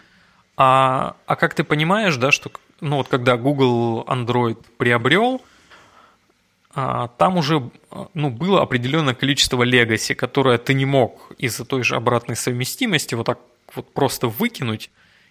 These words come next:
и, и написать все с нуля. Они-то щас пытаются, они там вон фуксию свою задумали, не знаю, полетит она, не полетит, че-то про нее не слышно.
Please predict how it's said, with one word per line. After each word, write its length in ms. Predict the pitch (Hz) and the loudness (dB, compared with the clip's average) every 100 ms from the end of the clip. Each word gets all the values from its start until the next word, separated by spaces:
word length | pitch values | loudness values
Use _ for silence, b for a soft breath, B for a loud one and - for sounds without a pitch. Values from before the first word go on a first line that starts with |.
| b | b
и, 280 | 160 185 170 | 0 0 -2
и 160 | - | -2
написать 400 | 160 127 - 147 - | 0 0 0 -2 -2
все 180 | - | -6
с 120 | 131 131 | -6 -4
нуля. 340 | 113 104 - - | -2 -2 -2 -4
Они-то 300 | 143 180 156 | -4 0 2
щас 240 | 139 - | 2 0
пытаются, 560 | - - 208 170 - - | -4 2 2 2 -2 -6
они 180 | 123 110 | -6 -4
там 180 | 120 110 | -6 -6
вон 120 | 107 | -10
фуксию 380 | - 190 - 131 | -8 -8 -2 -2
свою 280 | - 131 123 | -2 0 0
задумали, 540 | 117 120 131 123 110 | 2 0 2 0 -2
не 140 | 110 113 | -4 -6
знаю, 280 | 117 113 107 | -2 -2 0
полетит 480 | 120 113 - 117 | -2 -2 -6 -8
она, 100 | 127 | -6
не 140 | 117 117 | -4 -4
полетит, 460 | 120 120 120 160 | -2 -4 -4 -8
че-то 220 | - - _ | -8 -10 _
про 120 | 135 | -10
нее 180 | 123 120 | -8 -6
не 120 | 120 | -6
слышно. 480 | - 127 117 - 143 | -4 -4 -4 -6 -10